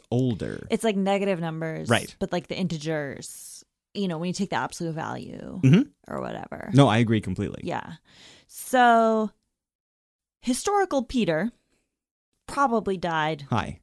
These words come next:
Speaker 1: I'm historical Peter.
Speaker 2: <laughs> in the year sixty-eight. Uh, this book may have been written as much as one hundred years after that.
Speaker 1: Wow.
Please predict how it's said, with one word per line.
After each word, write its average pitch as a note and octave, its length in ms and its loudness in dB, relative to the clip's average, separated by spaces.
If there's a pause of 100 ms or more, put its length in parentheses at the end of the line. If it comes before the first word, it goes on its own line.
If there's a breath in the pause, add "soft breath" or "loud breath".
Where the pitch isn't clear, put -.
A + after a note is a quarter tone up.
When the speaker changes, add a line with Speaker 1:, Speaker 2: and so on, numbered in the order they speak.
(120)
Speaker 1:
I'm C#3+ 180 6
historical A2 440 2
Peter. - 380 -8
Speaker 2:
<laughs> - 40 -8
in G3+ 140 2
the G3+ 80 -2
year G3 300 0
sixty-eight. F#3+ 680 -10 (1000)
Uh, - 300 -6 (680)
this C4 160 4
book B3 400 -4 (380)
may G#3+ 160 4
have F#3+ 140 2
been F#3+ 140 0
written F3 400 -4 (640)
as F3 140 0
much E3+ 140 0
as C#3+ 120 -6
one D#3+ 200 -2
hundred D#3 400 -6
years D3 200 -6
after - 300 -14
that. - 320 -12
Speaker 1:
Wow. A#2 400 -10